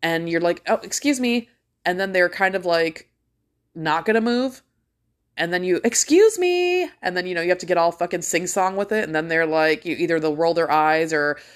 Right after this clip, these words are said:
you know, something that just kind of trips your trigger where you're like, "Are you fucking kidding me?" And then some of us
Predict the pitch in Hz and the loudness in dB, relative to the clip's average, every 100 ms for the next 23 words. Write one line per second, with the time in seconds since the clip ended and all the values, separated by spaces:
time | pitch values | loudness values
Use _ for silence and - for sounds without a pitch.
0 | - - 160 143 - 226 262 202 196 - | -20 -10 -4 -2 0 0 0 -2 -4 -4
1 | 196 160 - 190 196 165 170 190 196 151 | -4 -4 -6 -6 -4 -4 -2 0 0 0
2 | 156 151 151 160 190 226 285 285 247 170 | 0 0 0 -2 -4 -4 -6 -6 -6 -4
3 | 175 214 254 269 _ _ _ _ _ _ | -4 -2 -6 -8 _ _ _ _ _ _
4 | _ - 196 196 208 196 175 180 135 151 | _ -2 2 0 0 0 0 2 2 2
5 | 160 | -2